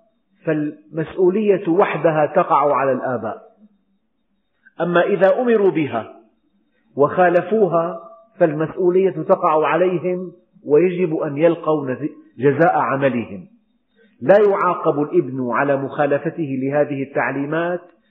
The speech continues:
إلا إذا بينت له ووضحت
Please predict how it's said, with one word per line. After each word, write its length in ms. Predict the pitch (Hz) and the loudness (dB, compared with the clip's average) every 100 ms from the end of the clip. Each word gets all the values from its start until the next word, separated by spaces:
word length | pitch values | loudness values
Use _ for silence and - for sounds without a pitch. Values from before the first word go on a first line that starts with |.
| _ - | _ -6
إلا 380 | 254 214 175 151 | -2 2 2 2
إذا 260 | 151 151 | 0 0
بينت 580 | 143 175 185 156 143 135 139 | 2 0 0 -2 -2 -2 0
له 440 | 156 139 170 175 - - - | 0 2 0 -2 -8 -20 -4
ووضحت 760 | 135 147 180 147 180 - 180 | 2 4 2 2 0 2 0